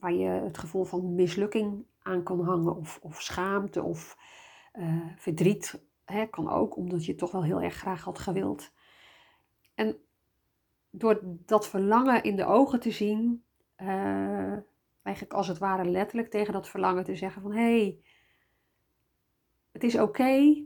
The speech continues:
ik begrijp dat je dat, dat, dat je heel graag, eh, gezien en gehoord wil worden, maar het gaat hem niet worden." Eh, en het, ja,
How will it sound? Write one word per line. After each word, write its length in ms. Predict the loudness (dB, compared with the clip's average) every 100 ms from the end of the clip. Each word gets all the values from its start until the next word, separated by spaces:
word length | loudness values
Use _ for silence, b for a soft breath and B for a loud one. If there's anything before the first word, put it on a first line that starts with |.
| -10
ik 180 | -14 -12
begrijp 480 | -6 0 2 0
dat 160 | -4 -6
je 80 | -4
dat, 340 | -6 -8 -20 _ _ _ _ _ _ _ _ _ _ _ _ _
dat, 180 | -8 -4
dat 140 | -2
je 60 | 2
heel 120 | 0
graag, 420 | 2 -2 -2 -8
eh, 300 | -10 -8 -6 -8
gezien 360 | -12 -8 -2
en 140 | -2 -2
gehoord 300 | 0 0 2
wil 160 | -2
worden, 360 | 0 -2 -2 -8 b b b b _ _
maar 160 | -2 0
het 140 | 0
gaat 240 | 0 0
hem 140 | 0 0
niet 180 | -2 -4
worden." 680 | 0 0 2 2 0 -6 _ _ _ _ _ -8
Eh, 340 | -4 -4 -4 -6 _
en 280 | -4 -2
het, 280 | -2 -4 -12 _ _ _ _ _ _ _ _ _
ja, 220 | -6 -6